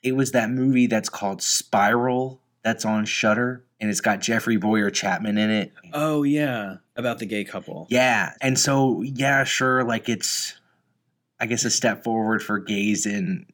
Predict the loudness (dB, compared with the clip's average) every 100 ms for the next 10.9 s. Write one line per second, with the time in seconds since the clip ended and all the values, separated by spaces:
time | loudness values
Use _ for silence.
0 | -6 -6 -4 -2 -2 -4 -6 -2 0 0
1 | -2 -4 -4 -6 -6 -12 _ -2 0 2
2 | 0 0 0 0 0 -4 -2 0 2 2
3 | 0 -2 -2 0 2 2 0 -4 -4 -2
4 | 0 2 2 2 0 0 2 0 0 -2
5 | -4 -4 -4 -4 -2 -2 -2 -2 -4 -8
6 | -10 -6 -2 0 2 2 0 -2 -2 2
7 | 2 2 2 0 0 -2 -6 -10 -4 0
8 | 2 2 0 2 2 2 2 0 0 -4
9 | -2 -4 -2 -2 -2 -2 -4 -4 -10 -4
10 | 0 0 2 0 0 -2 0 0